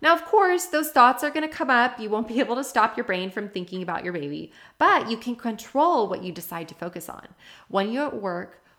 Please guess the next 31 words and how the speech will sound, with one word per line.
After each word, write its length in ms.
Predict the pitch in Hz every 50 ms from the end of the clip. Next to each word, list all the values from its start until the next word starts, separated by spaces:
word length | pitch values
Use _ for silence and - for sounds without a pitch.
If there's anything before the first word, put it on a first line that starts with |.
| _ _
focus 360 | - 190 180 180 190 185 -
on 100 | 180 165
your 100 | 160 156
patients. 580 | 156 170 170 - - - - - - - - - _ _ _ _
Focus 380 | - 208 208 - 240 226 226 -
on 260 | - 202 190 190 185
the 80 | 175
tasks 580 | 175 - - 170 151 156 - - - - - -
at 120 | - -
hand. 280 | 180 175 165 - - - - _ _ _ _ _ _
Focus 420 | _ - 233 247 262 302 311 311 285
on 160 | 254 240 220
who 280 | 196 165 190 214 226
you 200 | 220 214 208 196
are 140 | 185 180 175
with 320 | 165 185 175 156 156 156 - - - -
and 180 | - 165 170
what 160 | 160 156 147 -
you 100 | 147 156
are 120 | 151 147
doing. 320 | - - - - - - - _ _ _ _ _ _ _ -
And 140 | - 202 262
then 120 | 339 339
when 120 | 302 294
you 80 | 269 240
go 160 | 262 240 233
home, 480 | 233 269 349 370 349 311 302 311 311 - - _ _ _ _
focus 440 | - 254 269 269 - 330 320 330 - - -
on 180 | 262 277 269
your 100 | 262 262
family. 640 | 247 - 247 240 269 269 277 214 - - - -